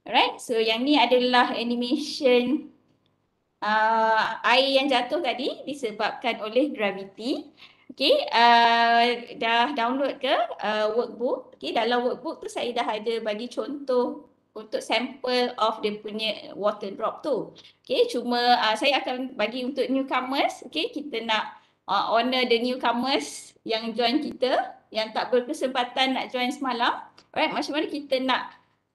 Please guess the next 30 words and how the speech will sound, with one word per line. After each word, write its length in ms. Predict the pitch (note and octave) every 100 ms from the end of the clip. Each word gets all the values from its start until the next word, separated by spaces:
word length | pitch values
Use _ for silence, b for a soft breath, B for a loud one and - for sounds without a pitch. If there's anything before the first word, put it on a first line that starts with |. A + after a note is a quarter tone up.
| _ _
uh, 320 | - A#3+ B3 A#3+
lukis 420 | C4 C#4+ D4 -
bagi 240 | - A#3 B3
orang 320 | B3 C4 C4+
yang 320 | C4+ B3+ C4+
tak 240 | C4 - B3+
tahu 160 | D4+
melukis? 480 | B3 B3 B3 G#3 G#3
Okey, 320 | - - C4+
uh, 160 | - D#4
to 160 | C#4 B3+ C4 C4
tell 160 | C#4+
you 160 | D4+ D#4+
the 80 | D#4
truth, 260 | D#4 F#4+ -
saya 240 | C#4+ D4+
pun 160 | D4 D#4+
memang 300 | C#4+ C4 A#3+
tak 80 | -
pandai 240 | B3 B3
melukis. 480 | B3+ B3 B3 C#4+ G#4+ C#4
Macam 340 | A#3+ B3 C4
Cikgu 320 | B3+ B3 C#4
Firdaus 480 | F4 C4 C#4+ D4+ D#4
boleh 400 | C4 C4+ C4+ C4+
sketch 560 | C4+ - D#4 C4+ - -
je 240 | D#4 D4
dan 160 | C4 C#4
macam 240 | G4+ C4+
lawanya. 640 | B3+ C#4 D4 D#4 E4 C4+